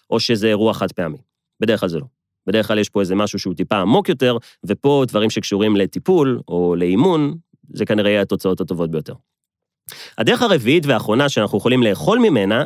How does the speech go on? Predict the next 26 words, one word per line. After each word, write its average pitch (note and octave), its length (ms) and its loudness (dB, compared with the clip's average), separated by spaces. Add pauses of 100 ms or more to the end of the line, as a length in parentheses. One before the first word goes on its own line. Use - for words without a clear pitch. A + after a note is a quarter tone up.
זה G#2+ 320 0
אכילה C3 460 0
מהרגל. A#2 680 0 (540)
ופה D#3+ 220 2
זה A3+ 80 2
נהיה D#3+ 160 4
מאוד C3 200 2
מעניין. F2 280 -2 (640)
להרבה D#3 500 2
מאיתנו G#3+ 440 2
יש E3 380 2
רגעים C#3 460 2
ביום A2 320 2
שאנחנו C#3 280 -2
פשוט D3 260 0
אוכלים, A2+ 420 0 (220)
בלי E3+ 260 0
קשר F3+ 440 2
לרעב, B2+ 580 2
לתיאבון, A#2+ 680 0
לרגשי, A#2+ 420 0
פשוט A3+ 380 0
כי - 140 0
הגיעה D3 300 2
השעה B2+ 320 0 (100)
ארבע, B2 340 0